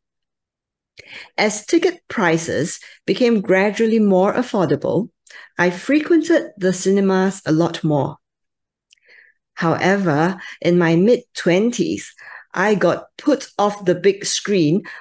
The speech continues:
after the trauma of sitting through the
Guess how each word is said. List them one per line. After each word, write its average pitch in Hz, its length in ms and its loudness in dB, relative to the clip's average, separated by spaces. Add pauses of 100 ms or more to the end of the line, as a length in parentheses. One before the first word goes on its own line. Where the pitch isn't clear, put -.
(140)
after 262 300 0
the 262 140 4
trauma 277 800 2
of - 260 -2
sitting 262 500 0
through 233 380 0
the 165 240 2